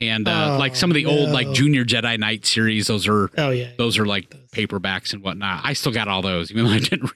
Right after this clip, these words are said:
Speaker 1: read 'em. So I've decided to pare that collection down.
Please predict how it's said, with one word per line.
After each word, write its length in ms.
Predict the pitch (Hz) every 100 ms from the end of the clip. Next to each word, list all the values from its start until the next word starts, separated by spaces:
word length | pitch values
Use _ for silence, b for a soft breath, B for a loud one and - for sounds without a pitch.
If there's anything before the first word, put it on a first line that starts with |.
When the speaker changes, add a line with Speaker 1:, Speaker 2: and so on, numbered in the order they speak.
| 143
Speaker 1:
read 120 | 139 -
'em. 80 | 165 - b b b b b
So 340 | - 117 107 -
I've 160 | 156
decided 680 | 147 156 170 170 165 147 131 b b b _ _
to 80 | 120
pare 300 | - 147 147
that 300 | 131 123 -
collection 480 | - 123 117 - 113
down. 540 | 110 110 110 110 107